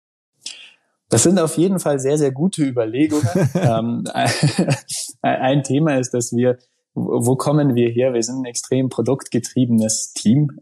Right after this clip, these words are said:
Speaker 1: äh, wachsen ü-, übers Produkt, über die Community. Das ist das, wo wir wirklich, wirklich stark sind. Und, äh, wir sind jetzt dran, solche Teams auch intern aufzubauen, um solche Fragen anständig beantworten zu können.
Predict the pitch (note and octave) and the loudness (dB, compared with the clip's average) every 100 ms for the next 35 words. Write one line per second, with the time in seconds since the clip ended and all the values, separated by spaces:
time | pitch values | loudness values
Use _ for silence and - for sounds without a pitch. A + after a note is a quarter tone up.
0 | - G#2+ G#2+ G#2+ G#2 G#2+ A#2 A#2+ - B2 | -4 -2 0 0 -4 -4 -6 -4 -2 2
1 | A#2 A#2 G2+ - - - G2+ A#2+ - B2 | 2 2 -2 -8 -10 -8 -4 -2 0 2
2 | B2+ - B2 A#2+ C3 - B2+ C3 A#2+ A#2 | 2 0 -2 0 -2 -2 -2 0 0 -2
3 | A2+ A2 C3+ B2+ B2+ A#2+ A2+ A#2+ - A#2 | -6 -4 -2 -2 0 0 0 -2 -4 -4
4 | - A2 A2 G#2+ B2+ D3+ A#2 - A2+ A2 | 0 0 0 2 2 0 -4 -4 -4 -4
5 | - - A#2 B2 - C3 _ _ _ _ | -4 -2 -2 -2 -4 -6 _ _ _ _
6 | _ A2+ A2 G#2+ G#2 - G2+ G#2+ G#2+ G2+ | _ 0 2 2 -2 -2 -2 -2 -4 0
7 | A2+ A2+ A2 A2 - - - G2+ A#2 A#3+ | 2 2 0 -2 -2 -6 -4 0 2 2
8 | A#3 - _ _ _ _ _ - G#2 G2+ | 0 -4 _ _ _ _ _ -2 0 2
9 | A#2 B2 A#2+ A2 - C#3 D#3 D3 A#2 A2 | 2 0 -2 -4 -2 2 4 2 0 -2
10 | C3 C#3 B2 G#2+ G#2+ B2+ - A#2 G#2+ G#2+ | 0 0 0 0 0 -2 -2 0 0 2
11 | G#2+ A2+ G#2+ - - - A#2+ A#2 G#2 G#2 | 0 -2 -2 -4 -6 -2 0 0 -2 -6
12 | - G2+ - G#2+ G#2 - - - D#3 A2+ | -6 -8 -8 -10 -8 -8 -6 -6 -2 -2
13 | - | -2